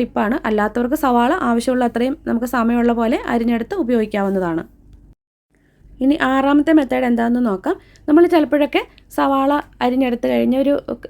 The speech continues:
അത്യാവശ്യം ഒരു കറികളിലേക്കൊക്കെ എടുത്തു കഴിഞ്ഞ് ചിലപ്പോൾ ബാക്കി വരാറുണ്ട്. അത്രയും വേണ്ടായിരുന്നു എന്ന് ചിലപ്പോൾ തോന്നി, തോന്നാറുണ്ട് നമുക്കല്ലേ? അങ്ങനെയൊക്കെ വരുമ്പോൾ ആ ബാക്കി വരുന്ന സവാള നമ്മൾ കളയാറാണ് പതിവ്.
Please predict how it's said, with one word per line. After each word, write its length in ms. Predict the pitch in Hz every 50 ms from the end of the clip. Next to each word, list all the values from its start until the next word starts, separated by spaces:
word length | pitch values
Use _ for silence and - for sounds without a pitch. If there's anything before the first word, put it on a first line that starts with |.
| - - - 240
അത്യാവശ്യം 380 | 233 - 254 247 247 247 - 262
ഒരു 60 | 269 254
കറികളിലേക്കൊക്കെ 580 | 247 226 233 233 233 240 240 240 254 240 262
എടുത്തു 220 | 254 220 226 - 247
കഴിഞ്ഞ് 260 | 247 233 226 226 220 233
ചിലപ്പോൾ 220 | 226 220 240 220 233
ബാക്കി 260 | 214 208 214 214 - 262 226
വരാറുണ്ട്. 420 | 202 196 185 185 180 170 160 - - - _ _ - - _ _ _ _ _ _ -
അത്രയും 360 | 233 - 240 254 269 277 269
വേണ്ടായിരുന്നു 600 | 262 254 240 240 240 233 233 240 240 240 254 240 - - -
എന്ന് 160 | - 240 247
ചിലപ്പോൾ 460 | 233 240 220 226 226 220 - 240 262 - - _ 233
തോന്നി, 260 | 226 226 220 220 226 - - -
തോന്നാറുണ്ട് 480 | 233 226 226 226 220 220 220 196 190 185 175
നമുക്കല്ലേ? 340 | 165 170 165 - 269 208 147 - - _ _ _ _ _ _ _ _ _ _ _ _ _ _ _ _ - -
അങ്ങനെയൊക്കെ 460 | - 254 262 269 285 285 311 311 330 339
വരുമ്പോൾ 340 | 311 269 254 240 247 285 330 - - 269
ആ 60 | 269
ബാക്കി 340 | 247 269 262 269 262 - 330 302
വരുന്ന 180 | 262 269 277 277 -
സവാള 240 | 269 240 240 233 247 254 254
നമ്മൾ 160 | 240 226 220 262 381 - _ _ _ _ -
കളയാറാണ് 540 | 247 240 233 226 233 254 269 247 202 196 208 202
പതിവ്. 220 | 175 170 151 151